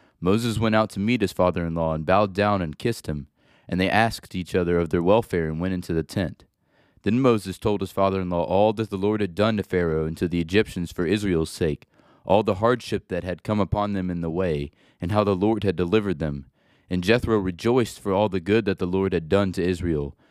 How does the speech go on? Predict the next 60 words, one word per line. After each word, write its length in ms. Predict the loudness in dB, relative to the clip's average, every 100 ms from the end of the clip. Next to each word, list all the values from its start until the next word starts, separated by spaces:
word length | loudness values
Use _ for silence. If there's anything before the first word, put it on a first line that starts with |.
| _ -4
and 180 | 0
that 200 | 4 2
he 160 | 0 -2
had 100 | 0
delivered 480 | -2 0 0 0 -2
them 180 | -2 0
out 120 | -2
of 100 | -2
the 80 | -4
hand 280 | -2 0
of 80 | 0
the 120 | 0
Egyptians. 720 | -2 2 0 0 -8 -10 -14 _ _ _ _ _ _ _
Jethro 340 | -2 0 0 -2
said, 380 | -2 -2 -4 -10 _ _
"Blessed 340 | 2 2 -2 0
be 80 |
the 140 | 2 2
Lord, 420 | 2 2 0 -4 _ _ _
who 140 | 0 2
has 140 | 2
delivered 440 | 0 2 2 0
you 160 | -2 0
out 160 | 0 0
of 60 |
the 100 | -4
hand 320 | -2 2 2
of 80 | 2
the 140 | 2 0
Egyptians, 640 | 0 -2 -2 -6 -6 -6
and 140 | 0 2
out 100 | 2
of 80 |
the 120 | 2 0
hand 260 | 0 2
of 80 | 2
Pharaoh, 480 | 4 4 4 2 -2
and 100 | -4
has 140 | -6
delivered 420 | -4 0 0 2
the 80 | -2
people 380 | -2 -2 0 -4
from 200 | -2 -4
under 240 | -2 -2
the 120 | 0 0
hand 320 | 0 0 -2
of 100 | -2
the 120 | -2
Egyptians. 720 | 0 -2 -2 -6 -8 -10 -20 _ _ _ _ _ _ 2
Now 200 | 4 4
I 80 | 4
know 280 | 4 2
that 140 | 0 -4
the 100 | -4
Lord 220 | -4 -4
is 140 | -6
greater 340 | 0 2 4 2
than 160 | 0
all 220 | 2 2 2
gods, 640 | 2 4 2 -2 -8 -20